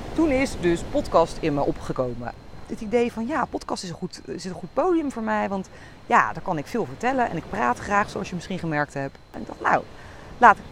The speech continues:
een podcast op gaan nemen. Zo ontstond het. Kan ik mijn boodschap delen, kan ik mijn verhaal vertellen en dat is helemaal leuk. En, eh, kan ik mensen ook bewust maken van de mogelijkheden die het leven biedt aan de hand van mijn eigen,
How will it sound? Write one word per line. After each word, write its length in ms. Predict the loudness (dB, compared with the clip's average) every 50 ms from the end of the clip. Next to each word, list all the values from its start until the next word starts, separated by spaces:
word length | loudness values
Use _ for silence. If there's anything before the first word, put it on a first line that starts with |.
| -14 -10 -4
een 120 | -4 2
podcast 380 | 4 4 4 4 4 0 0 2
op 120 | -2 -4
gaan 140 | -4 -4 -4
nemen. 320 | -4 -4 -4 -6 -6 -6 -2
Zo 200 | 2 2 4 4
ontstond 440 | 2 0 -2 -2 -4 -4 -4 -4
het. 180 | -6 -8 -8 -6
Kan 120 | -6 -4
ik 60 | -2 -2
mijn 120 | -2 2
boodschap 440 | 2 2 2 2 -2 -4 -6 -2 0
delen, 320 | 0 2 4 4 2 2
kan 100 | 0 -2
ik 80 | -4 -6
mijn 120 | -8 -8
verhaal 360 | -6 -4 2 4 6 6 6
vertellen 560 | 4 0 -2 0 0 2 2 2 2 2 2 2
en 80 | 0
dat 100 | 0 -2
is 60 | 0
helemaal 260 | 0 0 0 2 2 2
leuk. 240 | 2 0 0 -2 -6 -10 -14 -16 -16 -16 -16 -16 -16 -16 -16 -16 -16 -16 -16 -16 -16 -16 -14 -14 -12 -8 -2
En, 320 | 2 2 4 4 4 2
eh, 280 | 2 2 2 2 0 0 -2 -4 -8 -10 -10 -8 -6
kan 120 | -4 -2
ik 60 | 0
mensen 260 | 2 2 2 2 2
ook 80 | 0 0
bewust 340 | 0 2 4 4 4 4 2
maken 380 | 2 2 2 0 -2 -6 -8
van 120 | -4 -4 -2
de 60 | 2
mogelijkheden 920 | 4 4 2 2 0 -4 -6 2 4 4 4 4 2 -2 -2 -2 -2 -2
die 100 | -4 -6
het 100 | -6 -2
leven 380 | 2 2 2 2 2 -2 -4 -2
biedt 220 | -2 -2 -2 -2 0
aan 160 | 0 2 2
de 60 | 4
hand 260 | 4 4 4 2 2
van 120 | 0 0 0
mijn 120 | 0 2
eigen, 580 | 2 2 2 2 0 4 6 6 6 6 4